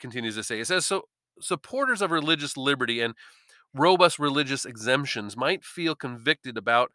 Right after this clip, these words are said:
a court ruling in Pennsylvania that rejected religious exemptions to mask mandates in schools.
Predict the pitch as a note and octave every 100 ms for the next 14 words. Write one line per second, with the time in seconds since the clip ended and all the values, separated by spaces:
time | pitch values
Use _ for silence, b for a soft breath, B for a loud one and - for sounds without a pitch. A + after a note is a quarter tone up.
0 | b b b b - C3+ - G3 G#3 C#3+
1 | C3+ B2+ B2 A#2+ C3+ A#2 A2+ D#3 F3+ A#2+
2 | C3 C#3 B2+ A2 - B B B - C3
3 | B2+ G2 - A#2+ E3 A#3 - B2+ B2+ C#3
4 | C3+ C3 C3+ D#3+ G3+ A3 G3+ D#3+ C3+ A#2+
5 | A2+ G#2 B2+ - - D3+ D3+ C#3+ D3+ G3
6 | - C3+ A#2+ A2+ A#2+ E3+ - - A#3 A#2+
7 | - -